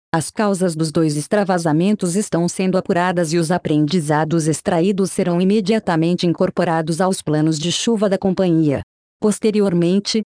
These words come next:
a empresa informou que recebeu novo ofício da Prefeitura de Congonhas determinando a suspensão de alvarás de funcionamento das atividades vinculadas às unidades de Fábrica e Viga,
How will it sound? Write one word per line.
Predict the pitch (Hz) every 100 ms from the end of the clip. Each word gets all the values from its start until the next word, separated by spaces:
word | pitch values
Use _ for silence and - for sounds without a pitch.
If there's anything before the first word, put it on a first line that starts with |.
| -
a | 190
empresa | 180 165 190 180 165
informou | 170 - 208 180 190
que | 202
recebeu | 190 202 - 165 185
novo | 190 220 208
ofício | 208 - 202 -
da | 208
Prefeitura | - 226 202 196 190 180
de | 165
Congonhas | 185 180 160 202 208
determinando | 165 196 175 180 170 196 208
a | 226
suspensão | 185 - 147 - 180
de | 175
alvarás | 180 170 175 180 190
de | 165
funcionamento | 175 233 - 202 180 180 202 190
das | 180 165
atividades | 175 190 170 147 160 156 156
vinculadas | 170 185 - 156 180 214 202 190
às | 175 170
unidades | 170 151 165 156 175 160
de |
Fábrica | 220 - 160 156 202
e |
Viga, | 156 180 151 143